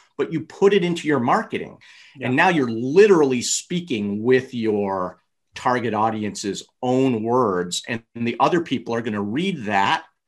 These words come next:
Speaker 1: or hear that in a podcast that you deliver or whatever, or, or see it on a Facebook Live. When you say those words or write those words, they're like,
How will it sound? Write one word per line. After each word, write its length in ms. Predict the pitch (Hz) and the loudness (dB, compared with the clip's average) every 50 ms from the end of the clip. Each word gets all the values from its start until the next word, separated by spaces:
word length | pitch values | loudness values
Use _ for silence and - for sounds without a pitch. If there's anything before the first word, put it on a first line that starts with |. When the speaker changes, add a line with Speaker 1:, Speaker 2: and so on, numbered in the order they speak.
| _ _ _ _ _ | _ _ _ _ _
Speaker 1:
or 120 | 107 110 110 | -10 -10 -10
hear 400 | - - - 135 127 131 131 131 | -12 -10 -6 0 2 4 4 4
that 280 | 110 113 113 113 113 | 4 4 2 2 2
in 100 | 120 117 | 0 -2
a 80 | 107 104 | -4 -4
podcast 540 | - - 104 104 107 104 - 98 98 - - | -4 -4 -4 -4 -4 -2 -2 -2 -2 -4 -8
that 120 | - - | -10 -10
you 60 | - | -8
deliver 320 | 113 98 101 101 104 95 104 | -8 -6 -4 -4 -4 -4 -4
or 200 | 98 92 92 90 | -4 -4 -4 -4
whatever, 340 | 92 101 101 95 90 98 - | -4 -4 -4 -4 -4 -6 -6
or, 160 | 90 95 - | -4 -4 -2
or 160 | 98 98 95 | -2 -2 -4
see 260 | - - - 117 110 | -4 -6 -6 -4 -4
it 60 | 104 | -2
on 100 | 104 104 | -2 -2
a 200 | 104 98 85 - - _ _ _ _ _ _ _ _ _ _ _ _ _ | -2 -4 -6 -8 -14 _ _ _ _ _ _ _ _ _ _ _ _ _
Facebook 300 | 120 117 - - 117 - | -6 -6 -6 -8 -10 -8
Live. 500 | 110 98 95 95 92 95 101 107 110 101 | -4 -2 0 2 2 2 2 0 0 -4
When 160 | - 104 101 101 | -6 -6 -4 -2
you 420 | 113 123 131 131 127 123 - - _ _ _ _ _ _ _ _ | 0 0 0 0 0 -4 -8 -12 _ _ _ _ _ _ _ _
say 300 | - - - 147 156 165 | -4 0 2 4 4 4
those 240 | 143 131 120 107 | 4 4 2 0
words 380 | 101 101 104 107 117 139 139 - | -2 -2 0 0 0 -2 -2 -2
or 80 | 104 92 | -4 -2
write 260 | 95 113 127 131 - | 0 -2 -2 -2 -2
those 240 | 135 120 113 - 101 | -2 -2 -2 -2 -4
words, 680 | 101 120 139 131 107 92 92 92 101 101 - - - _ _ _ _ _ _ _ _ _ _ _ _ _ _ _ _ _ _ _ _ _ _ _ _ _ _ _ _ _ _ | -2 0 2 2 2 0 -2 -4 -6 -8 -10 -12 -14 _ _ _ _ _ _ _ _ _ _ _ _ _ _ _ _ _ _ _ _ _ _ _ _ _ _ _ _ _ _
they're 220 | 101 113 135 151 | -4 0 0 2
like, 280 | 143 123 107 101 - | 4 2 2 0 -2